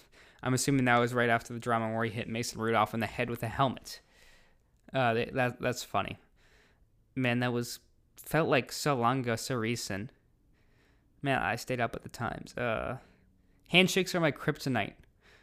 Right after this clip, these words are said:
Uh, Rambles and Rants number twenty. Now, that was a really special episode because, uh, that one is when, when I first told my relatives about it.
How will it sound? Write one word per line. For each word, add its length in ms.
Uh, 160
Rambles 240
and 80
Rants 260
number 240
twenty. 300
Now, 160
that 180
was 120
a 60
really 380
special 460
episode 580
because, 360
uh, 160
that 260
one 200
is 160
when, 300
when 100
I 100
first 360
told 340
my 240
relatives 500
about 280
it. 240